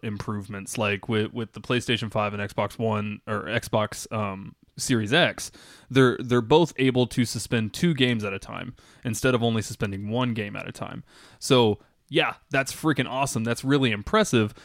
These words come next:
But in terms of, like, the visuals of it, um, it definitely looks like next gen, but the difference between a P S four and a P S five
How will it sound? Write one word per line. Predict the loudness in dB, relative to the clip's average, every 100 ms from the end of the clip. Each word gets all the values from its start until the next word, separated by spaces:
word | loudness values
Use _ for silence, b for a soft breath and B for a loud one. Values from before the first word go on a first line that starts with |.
| B 0
But | 2 4 2
in | 0 0
terms | -2 -2 0 0
of, | 0
like, | -2 -4 -6 -12 _ _ -10
the | -4 -4
visuals | 0 2 2 2 0 0 -2
of | -4
it, | -4 -8 _ _ _ -6
um, | -2 -2 -4 -6 0
it | 2
definitely | 2 0 0 4
looks | 2 2
like | 0 0
next | 0 -2 -4
gen, | -4 -4 -8 b b
but | 0 2
the | 2
difference | 2 2 2
between | 0 2 4 4 0 -6 _
a | -4 -2
P | 2 4
S | 4 2
four | 4 6 6 2 b b
and | -4 -4
a |
P | 0 0
S | 0 0
five | 0 2 0 -2